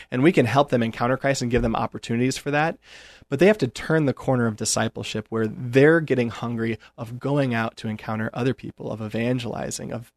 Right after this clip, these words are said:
being a part of the mission of the church. So that when they do go to whatever parish they're in,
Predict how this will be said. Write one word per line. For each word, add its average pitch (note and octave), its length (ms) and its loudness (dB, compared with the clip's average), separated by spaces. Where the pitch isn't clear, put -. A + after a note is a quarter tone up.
being A#2+ 280 -2
a A#2+ 40 -2
part A#2 220 -4
of A2 80 -8
the A#2 80 -6
mission B2 300 -6
of A2+ 80 -8
the A#2+ 80 -8
church. - 420 -8
So - 80 -6
that C3 100 8
when C#3 120 6
they C3 80 6
do C3 240 6
go C#3+ 160 8
to A2+ 80 6
whatever B2+ 440 6
parish C#3+ 420 0
they're A2 140 -10
in, A#2 320 -8